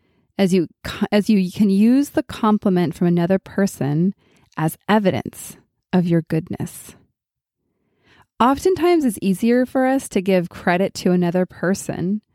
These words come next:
especially one that we respect, rather than just our own thoughts.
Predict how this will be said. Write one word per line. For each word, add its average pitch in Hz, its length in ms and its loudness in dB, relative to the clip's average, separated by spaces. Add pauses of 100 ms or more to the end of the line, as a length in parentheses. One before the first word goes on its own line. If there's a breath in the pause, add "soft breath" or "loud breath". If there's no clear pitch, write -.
(580)
especially 214 840 0
one 202 180 2
that 196 140 -2
we 175 280 0
respect, 160 640 -4 (400)
rather 185 320 2
than 175 220 0
just 170 240 -4
our 156 80 -4
own 165 160 -4
thoughts. - 600 -12